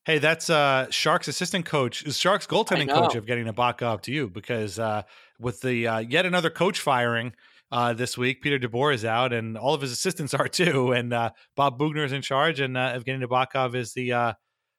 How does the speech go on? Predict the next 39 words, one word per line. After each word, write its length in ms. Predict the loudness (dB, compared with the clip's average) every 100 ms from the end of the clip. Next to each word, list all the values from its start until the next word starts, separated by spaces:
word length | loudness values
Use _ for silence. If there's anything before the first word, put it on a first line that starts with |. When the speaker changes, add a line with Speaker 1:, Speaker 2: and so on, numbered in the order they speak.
| _ _
Speaker 1:
the 160 | -2 0
goaltending 320 | 0 -2 0
coach. 180 | 0 2
Mike 280 | 2 2 2
Ricci 340 | 2 0 -2 -4
is 180 | -6 -4
behind 400 | -4 0 0 -2
the 40 |
bench 320 | 0 0 2 2
also 280 | 2 0
for 80 | -4
the 80 | -4
Sharks, 420 | -2 0 0 -2
and, 220 | -8 -8
uh, 220 | -6 -8 -10 _ _ _ -4
that's 160 | -4
Speaker 2:
Just 120 | -4 -4
unbelievable. 560 | -4 -2 -6 -6 -4 2
Speaker 1:
Yeah, 240 | 4 2 0
I 80 | 0
know. 220 | 0 0 -4 -12
If 300 | -10 -8 -8
you 160 | -6 -2
remember, 400 | 0 2 0 -6
if 220 | -6 -4 -4
you 180 | -10 -12 _ -16 -6
remember 300 | 0 2 2
the 100 | 2
nineties, 500 | 4 4 4 0 0
you'll 80 | 0
definitely 300 | 2 2 2
remember 260 | 2 2 2
Mike 240 | 0 0
Ricci's 320 | -4 -4 -2
Speaker 2:
<laughs> 60 | 2
Speaker 1:
face. 400 | 6 4 2 -6 _ -20 _
You 80 | -4
can 160 | 0 2
never 260 | 4 4